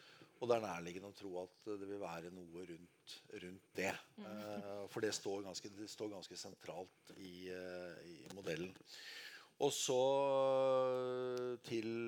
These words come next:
Speaker 1: til spørsmålet om, om, om lønnsevne, så, så er jo noe av poenget at, at, eh, en, det som vi var innom i stad med råvarepriser og sånn, som gjør at en del av de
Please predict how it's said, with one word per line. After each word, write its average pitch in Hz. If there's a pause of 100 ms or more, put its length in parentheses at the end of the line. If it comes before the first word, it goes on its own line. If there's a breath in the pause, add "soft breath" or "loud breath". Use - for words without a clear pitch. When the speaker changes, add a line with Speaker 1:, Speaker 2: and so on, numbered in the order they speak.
(600)
Speaker 1:
til 110
spørsmålet 104
om, 107 (100)
om, 104 (180)
om 104 (180)
lønnsevne, 98
så, 135 (180)
så 117
er 107
jo 127
noe 92
av -
poenget 95
at, - (140)
at, -
eh, 104
en, 113 (560)
det 104
som 110
vi 101
var 101
innom 95
i 104
stad 107
med 104
råvarepriser 90
og 104
sånn, 170
som 131 (260)
gjør 92
at -
en 101
del 90
av 92
de 98